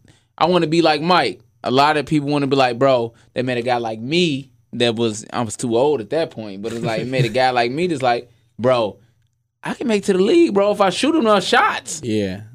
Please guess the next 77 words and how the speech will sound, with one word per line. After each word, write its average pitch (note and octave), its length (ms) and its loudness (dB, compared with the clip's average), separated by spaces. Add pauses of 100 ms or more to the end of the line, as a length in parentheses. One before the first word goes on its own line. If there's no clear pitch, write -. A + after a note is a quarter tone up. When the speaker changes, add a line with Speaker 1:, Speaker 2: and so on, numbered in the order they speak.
(120)
Speaker 2:
Like, F#2 180 -8
if G2 80 -6
I A2+ 120 -4
get B2 100 -4
enough, B2 300 0
if - 60 -4
I C3 140 2
get A#2+ 120 -2
good C#3 180 4
enough, C#3 160 -4
I C3+ 100 -4
can, B2 100 -6
I B2+ 120 -6
can A#2+ 140 -6
be A#2+ 100 -4
good B2+ 180 -2
enough C3 140 4
to C3 40 4
Speaker 1:
Little E3+ 220 2
Speaker 2:
make D#3+ 60 4
it D#3+ 60 4
Speaker 1:
they D3 40 -2
Speaker 2:
in - 80 0
Speaker 1:
know, - 60 4
Speaker 2:
the A3 60 4
league. F#3 80 0
Speaker 1:
Steph F3 260 0
six - 280 -2
three, F#3+ 260 2
that's F3 180 2
still G#3+ 300 -4
pretty F3 260 -4
tall. G3+ 400 -2
Speaker 2:
That's G#2+ 160 -6
still C3 240 0
pretty C#3 240 2
tall D3 240 2
for - 120 -2
average, A#2+ 340 0
for - 140 -8
average D#3+ 300 2
height. C3+ 200 0
Speaker 1:
<laughs> F3+ 360 0 (180)
Speaker 2:
That's C#3+ 120 -8
still - 180 -8
pretty B2+ 220 -6
tall, B2+ 140 4
but A2 120 2
Speaker 1:
But E3+ 60 6
Speaker 2:
I F3+ 60 4
Speaker 1:
like, G3 80 2
Speaker 2:
feel F#3+ 120 6
Speaker 1:
like, D#3+ 120 8
Speaker 2:
he E3 100 8
Speaker 1:
like, - 20 8
Speaker 2:
wasn't, D#3+ 220 6
Speaker 1:
but D3+ 80 4
Speaker 2:
he E3 60 2
Speaker 1:
you, E3 80 4
Speaker 2:
average D#3+ 180 6
Speaker 1:
but D3 100 4
when - 0 -
Speaker 2:
height G#3 100 6
Speaker 1:
you D#3+ 60 8
Speaker 2:
out - 60 6
Speaker 1:
going F#3 140 6
Speaker 2:
there. C#3+ 100 6
Speaker 1:
up B2 60 0
against F3 240 -2
them E3+ 120 -8
seven D#3+ 300 -2
foot, - 240 -12
uh, C#3 140 -2 (180)
Speaker 2:
That's A2+ 160 -4
Speaker 1:
they D3 80 -2
look, D3+ 60 6 (180)
Speaker 2:
average. - 280 -14